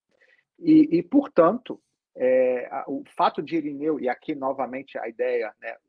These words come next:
que a gente já tinha falado antes, se na vida Irineu foi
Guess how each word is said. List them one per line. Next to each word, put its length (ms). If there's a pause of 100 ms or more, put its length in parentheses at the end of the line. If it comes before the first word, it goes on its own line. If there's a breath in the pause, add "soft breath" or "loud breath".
que 300
a 80
gente 280
já 80
tinha 160
falado 360
antes, 300
se 240
na 180
vida 420
Irineu 360 (140)
foi 260